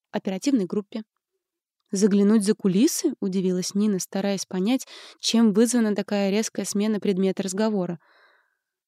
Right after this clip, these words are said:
«У них в группе есть один совершенно потрясный парень, агент Джей Кент».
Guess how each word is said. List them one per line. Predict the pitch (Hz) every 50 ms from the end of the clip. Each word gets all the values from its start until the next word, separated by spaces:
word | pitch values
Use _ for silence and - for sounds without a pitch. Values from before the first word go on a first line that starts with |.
| _ _
«У | - 202
них | 185 202 208 175 170 160
в | -
группе | - 214 220 254 - - 208
есть | 180 165 196 220 233 - - -
один | - 185 175 196 208 196
совершенно | - 196 190 190 - - 214 220 254 269
потрясный | - - 190 - - 185 196 208 208 - 233 208
парень, | - - 214 196 180 170 160 156 - _ _ _ _ _ _ _ _ _ _ -
агент | 196 190 185 170 170 190 220 269 277 - -
Джей | 190 160 175 190 196 202 - _
Кент». | - - 185 165 165 - - -